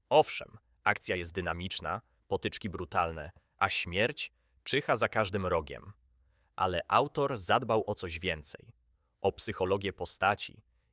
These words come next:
ich relacje i dramaty. Czytając o duchach Gaunta, masz wrażenie, że to nie są anonimowe pionki na wojennej szachownicy. To ludzie z krwi i kości,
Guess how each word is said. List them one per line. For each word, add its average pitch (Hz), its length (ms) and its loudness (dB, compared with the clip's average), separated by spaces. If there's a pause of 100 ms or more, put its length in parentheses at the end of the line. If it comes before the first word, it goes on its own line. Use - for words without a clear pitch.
ich 101 200 -8
relacje 98 640 0 (280)
i 107 120 -4
dramaty. 87 600 -2 (540)
Czytając 117 500 0
o 101 80 -2
duchach 92 380 -2
Gaunta, 107 520 4 (360)
masz 110 200 2
wrażenie, 113 520 2
że 101 140 -2
to 98 140 -4
nie 104 220 -2
są 127 300 -2
anonimowe 92 600 0
pionki 78 640 -6 (220)
na 95 200 0
wojennej 120 560 2
szachownicy. 117 800 -2 (500)
To 135 120 6
ludzie 120 280 2
z - 100 -2
krwi 135 640 -8
i 113 60 -6
kości, - 680 0